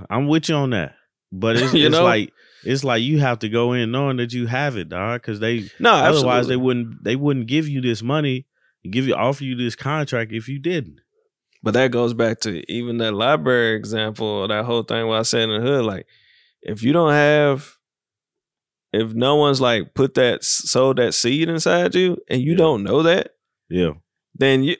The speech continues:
Speaker 2: like, you're thinking that the label has the power. 'Cause there's a lot of artists who get signed and then go in there and do nothing.
Speaker 1: Yeah.
Speaker 2: Because once you get signed, that's when the real work starts.
Speaker 1: Yeah. I
Speaker 2: You know?
Speaker 1: get, I hear you.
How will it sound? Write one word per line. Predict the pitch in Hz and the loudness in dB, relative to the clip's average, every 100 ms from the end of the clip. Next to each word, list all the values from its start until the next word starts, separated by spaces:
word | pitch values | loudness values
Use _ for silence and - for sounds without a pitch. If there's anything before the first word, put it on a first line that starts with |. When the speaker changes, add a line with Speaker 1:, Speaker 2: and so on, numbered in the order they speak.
| - | 0
Speaker 2:
like, | 147 127 - _ _ | 0 0 -6 _ _
you're | 107 165 | -2 0
thinking | 175 214 208 180 | 2 0 0 0
that | 160 147 | 0 0
the | 143 | 0
label | 151 156 156 | 2 4 4
has | 156 | 2
the | - | -2
power. | - - - - - _ _ _ _ | -2 0 2 0 -4 _ _ _ _
'Cause | - 156 | 2 4
there's | 190 | 6
a | 180 | 6
lot | 185 196 | 6 6
of | |
artists | 160 185 180 151 | 6 6 4 0
who | 135 | -2
get | 131 | -2
signed | 120 139 143 139 135 123 - | 0 0 0 -2 -2 -6 -10
and | 110 120 | -8 -6
then | 120 113 107 - | -4 -4 -8 -8
go | 120 127 | -2 0
in | 123 | 0
there | 123 113 | -2 -2
and | 113 | -2
do | 107 | -2
nothing. | 107 131 135 90 - _ _ _ _ | 0 0 0 -6 -18 _ _ _ _
Speaker 1:
Yeah. | - 87 73 | -2 0 0
Speaker 2:
Because | 113 135 123 120 104 - - | 2 4 4 4 0 -8 -2
once | 120 151 151 | 4 6 6
you | |
get | 165 156 | 4 4
signed, | - 165 147 | 4 2 2
that's | 127 | 0
when | 123 | -4
the | 110 | -6
real | 98 117 123 110 | -4 -2 0 -2
work | 101 90 | -4 -6
starts. | - - 80 55 - - _ - | -6 -4 -4 -6 -12 -20 _ -8
Speaker 1:
Yeah. | 85 73 - _ _ _ _ _ | -6 -6 -10 _ _ _ _ _
I | - | -6
Speaker 2:
You | 110 | -2
know? | 113 | -2
Speaker 1:
get, | - | -2
I | 113 | -4
hear | 147 95 | -2 -4
you. | 85 | -8